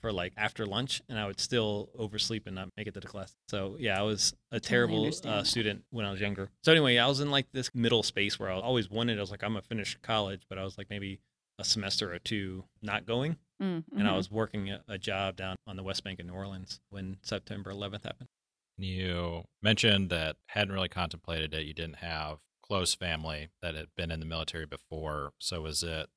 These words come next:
Speaker 3: a surprise to your friends and family when you announced that this is what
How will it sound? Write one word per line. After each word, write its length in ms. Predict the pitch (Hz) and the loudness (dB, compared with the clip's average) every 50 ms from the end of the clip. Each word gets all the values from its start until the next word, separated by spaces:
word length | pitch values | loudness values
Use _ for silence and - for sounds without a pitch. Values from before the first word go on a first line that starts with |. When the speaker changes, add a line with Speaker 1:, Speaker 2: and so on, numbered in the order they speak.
| _ _ - | _ _ -10
Speaker 3:
a 80 | - 82 | -6 -4
surprise 920 | - - 82 _ - 90 85 82 82 82 80 82 85 82 - - - - _ - | -4 -4 -4 _ -4 0 0 2 2 0 0 -2 0 2 2 2 2 0 _ -8
to 100 | - 92 | -8 -6
your 80 | 87 82 | -6 -6
friends 240 | - 92 90 82 | -6 -6 -4 -4
and 140 | 85 82 - | -4 -6 -6
family 360 | - 87 87 85 85 82 82 | -6 -6 -6 -4 -4 -4 -4
when 160 | 82 80 78 78 | -6 -6 -8 -8
you 380 | 78 78 76 76 76 76 78 - _ _ _ _ - | -8 -8 -8 -8 -10 -12 -14 -16 _ _ _ _ -14
announced 720 | 80 78 76 78 76 78 80 78 - - - - - - - _ _ - | -14 -12 -10 -10 -10 -10 -8 -4 -2 -2 0 0 -2 -6 -6 _ _ -14
that 180 | 85 80 73 _ _ _ _ - | -12 -12 -12 _ _ _ _ -18
this 180 | 73 71 - | -14 -14 -14
is 120 | 78 82 - | -14 -14 -16
what 240 | - 85 80 73 - | -12 -12 -12 -12 -12